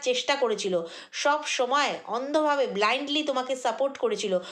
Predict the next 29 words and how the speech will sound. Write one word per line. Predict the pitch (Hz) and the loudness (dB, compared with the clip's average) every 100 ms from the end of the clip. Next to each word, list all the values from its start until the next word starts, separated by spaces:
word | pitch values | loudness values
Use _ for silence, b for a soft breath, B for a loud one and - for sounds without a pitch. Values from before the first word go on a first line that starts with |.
| B | B
হঠাৎ | - 302 320 370 370 | -2 2 4 2 2
সেই | - 302 | 0 0
মানুষগুলো | 294 285 285 285 | 0 -2 0 0
ঘুরে | 285 247 269 269 | 0 0 0 0
গিয়ে | 277 | 0
তোমার | 269 254 254 240 | 0 2 0 -2
দিকে | 262 262 | -4 -4
আঙুল | 233 240 262 | -4 -2 -2
তুলতে | 254 269 269 | -2 -4 -4
শুরু | 277 269 | -4 -4
করলো | 269 269 269 | -2 0 0
কেন? | 269 262 302 - _ B B B | 0 -2 -4 -10 _ B B B
তোমার | 294 294 294 | 0 2 2
একবারও | 247 247 285 302 | -2 0 0 2
মনে | 277 277 | 2 0
হয় | 277 294 | 2 2
না | 285 | 0
যে | 240 | 0
আমি | 262 254 277 | -2 -2 -4
কি | - 311 | -4 0
এমন | 320 311 | 0 0
অ্যাক্টিভিটিস | 285 247 262 262 269 254 | -2 -4 -4 -4 -4 -4
দেখিয়েছি, | 220 247 262 254 254 | -4 -4 -2 -4 -4
কি | 240 302 330 | -6 -2 0
এমন | 311 285 262 | 0 -2 0
করেছি | 254 247 240 202 196 B B - | 2 2 0 -6 -8 B B -6
যে | 208 | -2
যার | 214 202 208 | 2 2 2
জন্য, | 240 247 247 | 2 2 0